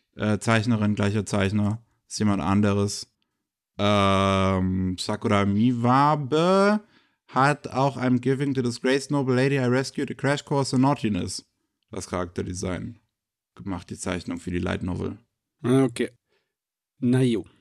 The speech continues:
Speaker 1: Dann Bungo Stray Dogs, wann kehrt zurück? Das ist ein Comedy-Spin-Off zu Bungo Stray Dogs, was, äh, Bones und Nomad zusammen produziert haben.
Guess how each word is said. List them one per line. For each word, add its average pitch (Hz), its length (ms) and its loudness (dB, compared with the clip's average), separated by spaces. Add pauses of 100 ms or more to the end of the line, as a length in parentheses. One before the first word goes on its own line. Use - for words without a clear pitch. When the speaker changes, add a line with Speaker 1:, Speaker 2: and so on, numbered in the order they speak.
(1200)
Speaker 1:
Dann 143 520 4 (520)
Bungo 247 300 4
Stray 220 360 4
Dogs, 160 560 2
wann 131 680 4 (800)
kehrt 98 260 0
zurück? - 500 -6 (440)
Das 110 180 -6
ist 127 80 0
ein 135 520 4 (260)
Comedy-Spin-Off 214 1120 2
zu 196 160 -2
Bungo 196 340 2
Stray 190 400 2
Dogs, 190 580 0 (380)
was, 147 560 0
äh, 139 260 2
Bones 151 600 0
und 151 140 0
Nomad 156 500 0
zusammen 151 300 -2
produziert 143 520 -2
haben. 139 400 2